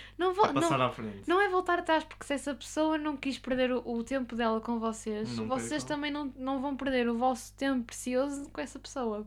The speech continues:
Speaker 1: Ponto. Tipo, não vale a
Speaker 2: Concordo.
Speaker 1: pena. Não vale a pena. E, e pronto, e é, e é a lei da vida.
Speaker 2: Pois.
Speaker 1: Mas tu, mas tu às vezes estás tão cego que é, "Não, mas eu tenho de falar com esta pessoa." Não, não tens. Há, há,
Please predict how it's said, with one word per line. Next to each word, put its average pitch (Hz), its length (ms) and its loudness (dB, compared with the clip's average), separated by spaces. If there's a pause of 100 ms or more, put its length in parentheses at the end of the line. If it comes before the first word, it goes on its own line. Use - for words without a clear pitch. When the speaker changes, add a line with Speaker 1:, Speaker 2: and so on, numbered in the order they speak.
(160)
Speaker 1:
Ponto. 202 460 -6 (180)
Tipo, - 160 -12 (100)
não 226 220 0
vale 220 280 4
a - 20 -2
Speaker 2:
Concordo. 208 140 -6
Speaker 1:
pena. 196 260 -8 (240)
Não 277 100 -6
vale 339 160 -4
a 349 40 -6
pena. 359 260 -10 (840)
E, 233 840 0 (320)
e 233 40 -16 (100)
pronto, 190 400 -8
e 220 120 -2
é, 208 100 -2
e 220 300 0
é 254 80 6
a 240 60 6
lei 233 120 6
da 220 140 2
vida. 196 380 -4 (200)
Speaker 2:
Pois. 135 200 -10 (580)
Speaker 1:
Mas 254 200 2
tu, 330 140 4
mas 311 180 4
tu 339 120 -2
às 339 140 6
vezes 302 140 -2
estás 269 260 -4
tão 311 220 -4
cego 208 580 -6 (600)
que 277 100 -2
é, 254 200 4
"Não, 330 300 4
mas 285 220 0
eu 277 80 -6
tenho 339 180 -6
de - 60 -8
falar 277 120 -10
com 302 40 -4
esta 294 160 -6
pessoa." 302 240 -6
Não, 359 180 0
não 440 140 2
tens. 277 480 2
Há, 269 60 2 (180)
há, 294 220 2